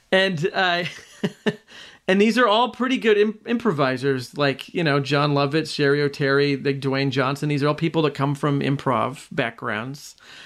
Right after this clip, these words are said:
And I don't know, I just, and this is kind of the conversation I have with everyone with this movie, is everyone just like, "This movie's ugly. Everyone, this movie is not great." And I'm like, "No,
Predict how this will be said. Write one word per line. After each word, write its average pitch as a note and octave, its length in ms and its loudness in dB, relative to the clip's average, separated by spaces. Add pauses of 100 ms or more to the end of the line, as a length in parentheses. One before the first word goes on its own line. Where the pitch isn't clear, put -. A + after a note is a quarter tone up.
(220)
And D#3 380 0 (140)
I F#3 80 2
don't B3 160 4
know, C4 160 4
I F#3+ 140 2
just, A3 340 -4 (300)
and G#3 120 4
this B3+ 140 2
is C#4 220 -2
kind A#3 200 2
of A3+ 80 2
the G#3+ 60 2
conversation G3+ 640 2
I F3 60 2
have E3+ 80 2
with E3 120 2
everyone D#3+ 360 2
with D3+ 80 0
this D3+ 160 0
movie, D3+ 260 4
is C3+ 120 4
everyone D3+ 460 2
just C3+ 140 -4
like, C3 220 -2
"This D#3 160 -4
movie's C#3+ 300 0 (100)
ugly. F#3+ 560 2 (180)
Everyone, F3 320 0
this D#3 160 -6
movie D3+ 260 0
is B2 160 -2
not D#3 300 -2
great." E3+ 460 0 (280)
And E3 120 0
I'm F3+ 120 -2
like, D#3+ 220 -6
"No, G#3 480 2